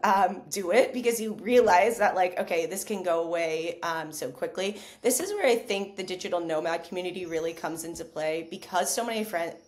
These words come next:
so many of my friends are digital nomads. We would work together,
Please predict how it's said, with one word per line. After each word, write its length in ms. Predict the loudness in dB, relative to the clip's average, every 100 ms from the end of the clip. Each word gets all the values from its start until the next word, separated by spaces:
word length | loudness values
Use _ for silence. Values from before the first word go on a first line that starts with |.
| _
so 220 | -6 0
many 220 | 0 0 -2
of 80 |
my 160 | -2 -4
friends 360 | -4 -6 -6 -4
are 220 | -2 -2
digital 360 | -4 -10 -8 -4
nomads. 520 | -2 0 0 0 -4 -16 -20 _
We 180 | -6 -4
would 300 | 0 -2 0
work 260 | 2 2 2
together, 840 | -2 2 6 6 6 4 4 0